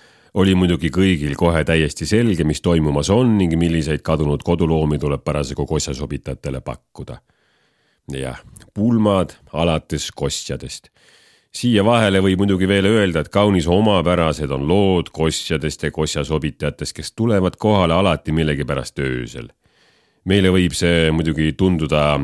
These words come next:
kaunis arusaamatu, et just öösel. Ent taluinimese töörutiini vaadates on see ilmselt ainus aeg, millal võis peremeest ja perenaist noortega kodust leida, ning on selge,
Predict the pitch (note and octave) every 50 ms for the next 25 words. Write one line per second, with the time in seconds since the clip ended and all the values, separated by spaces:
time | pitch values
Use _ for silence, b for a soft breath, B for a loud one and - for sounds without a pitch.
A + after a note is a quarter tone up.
0 | C#2 - - F2+ F2+ F2 D#2+ D2+ C#2 C2+ - - D2 D#2 F#2+ F#2 D#2+ D2+ C#2 D#2+
1 | D2 D2 C#2+ C#2+ C#2+ - _ - C#2+ C2+ B B B B B B B B B -
2 | D#2+ D#2 - - F#2 E2 D2+ - G2 F2 F2+ F2+ F2 D#2+ D2+ C#2+ C2+ - C#2 B1+
3 | B1 b b b b b b F#2+ F#2 - - A2+ C3 D#3+ D#3+ C#3+ C3 C3 C#3 D3
4 | D3 C3+ B2 A2+ G#2+ G#2 F#2+ E2 F#2+ F2 D#2+ - B2+ C3 C3+ A#2+ G2+ F2 D#2+ D#2+
5 | - - _ - A#2+ C3 C#3 A#2+ G#2 G2+ F2+ E2 E2 D#2+ D#2+ F2+ G2+ G#2 G2+ F#2
6 | E2 - - - D#2+ D2+ C#2+ b b b b b b b b b b b b G2
7 | G2 F2+ G#2 A2 A2 G#2+ G2+ F#2 D#2+ F2+ E2+ D#2 F2 F2+ G2+ A#2 C3+ B2+ A2 G2+
8 | F#2 D#2+ F2 E2+ F2 F2 F2 E2+ E2+ E2+ D#2+ - - - - D#2+ E2 E2 D#2+ D2+
9 | D2+ D2 D2+ D2+ - - G2+ G#2 G#2+ G2+ F#2+ F#2 F#2 F2 E2 D#2 - E2 D2 D2
10 | D#2 D#2+ D#2 D2 D2 C#2+ C#2+ C#2 - D2+ D2+ D2+ D#2 C#2+ - - C#2+ C#2 C2+ C2
11 | E2+ F#2 G2 F2+ E2 - - E2 F2 E2 E2 D#2+ D2 D2+ C#2+ C#2 - b b b
12 | b b b b b b G2 F#2+ F#2+ F2+ F#2 F2+ E2+ D#2+ G#2+ A#2 C3 B2+ B2 A2+
13 | G2+ G#2 F#2 F2+ E2